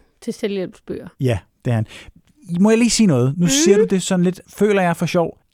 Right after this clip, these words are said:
Speaker 2: Jeg har stor respekt for, at Sara siger, hun ikke har nogen hobbies.
Speaker 1: Ja.
Speaker 2: Det kan jeg faktisk godt lide. Hvorfor fuck skal man have en hobbies?
Speaker 1: Det skal man heller ikke.
Speaker 2: Nej, men du ved, det,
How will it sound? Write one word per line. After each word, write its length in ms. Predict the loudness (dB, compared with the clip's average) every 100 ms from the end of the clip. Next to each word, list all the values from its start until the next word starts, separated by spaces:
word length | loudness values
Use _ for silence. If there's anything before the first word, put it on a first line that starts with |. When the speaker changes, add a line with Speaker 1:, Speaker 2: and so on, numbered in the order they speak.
| -4
Speaker 2:
Jeg 80 | -4
har 60 |
stor 260 | -2 -2 -2
respekt 300 | -4 -8 -8
for, 160 | -8 -8
at 160 | -8
Sara 220 | -8 -6
siger, 180 | -6 -6
hun 60 | -6
ikke 100 | -6
har 20 |
nogen 120 | -8
hobbies. 460 | -8 -10 -12 -16 -10
Speaker 1:
Ja. 60 | -8 -8 _
Speaker 2:
Det 80 | -2
kan 60 | -2
jeg 80 | -2
faktisk 200 | -2 -2
godt 180 | -6
lide. 160 | -4 -6
Hvorfor 220 | -2 0 -2
fuck 360 | -6 -4 -4
skal 260 | -4 -2 0
man 100 | 0
have 80 | -2
en 80 | 0
hobbies? 540 | -2 -2 -6 -8 -16 -16
Speaker 1:
Det 80 | -10
skal 160 | -6
man 100 | -2
heller 200 | -2 -2
ikke. 140 | -6 -12 -8
Speaker 2:
Nej, 300 | -2 -2 0
men 120 | -2
du 80 | 0
ved, 160 | 0 0
det, 160 | -4